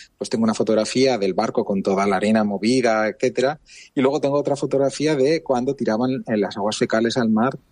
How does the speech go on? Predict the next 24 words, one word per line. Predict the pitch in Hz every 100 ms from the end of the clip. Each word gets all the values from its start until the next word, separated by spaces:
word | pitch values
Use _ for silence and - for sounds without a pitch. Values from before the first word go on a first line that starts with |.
| _ _
eh, | 104 101 98 95 92 87 87
sin | - 117
depurar, | 101 95 98 107
simplemente | 123 104 104 101
decantadas. | 98 95 87 131 123 - - _ _
Entonces, | _ 107 110
con | 104
toda | 98 101
la | 104
espuma | 95 - 113 120 120 120 117
y | -
tal. | 92 -
Em-, | 113 -
empiezo | 127 143 190
con |
esas | 139 135
dos | 120 -
fotos, | 139 160
pero | - 117
la | 110
verdad | 117 151
es | 160
que | 131
luego, | 135 151 170